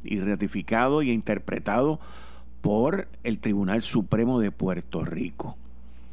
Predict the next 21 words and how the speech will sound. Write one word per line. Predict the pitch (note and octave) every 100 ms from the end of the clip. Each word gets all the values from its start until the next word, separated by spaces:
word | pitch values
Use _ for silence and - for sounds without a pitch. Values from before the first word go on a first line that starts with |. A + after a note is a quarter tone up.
| - - - - -
Y | G2+ C3
ese | F3 G#3 F3
llamado | D#3+ C#3 B2+ G#2+ F#2 G2 -
y | G#2 A2+
ese | A2+ B2+
vacío | B2 - B2+ B2+ -
era | G#2+ G#2 A2 G#2 - -
para | G2 G2 F#2
que | F#2+
cubriese | - G2 F#2+ A#2+ E3 E3 D#3 C#3+ -
al | G#2+
renunciante | G#2 G2 F#3+ F#2+ - D3+ D3+ - D3 -
Ricardo | - G2+ G#2 G#2 A2+ A#2
Rosselló | B2 - C#3 G#2+ A2 - - -
y | - A#2+
terminara | - B2 A2+ A2 A2+ C#3 D3+ E3 D#3+ - -
ese | A2 G#2+ - A#2 -
mandato. | G#2 F#2+ F2 D2 A1 - - - -
En | A3
el | A#3 G#3
camino | F3+ C3 G#2 A2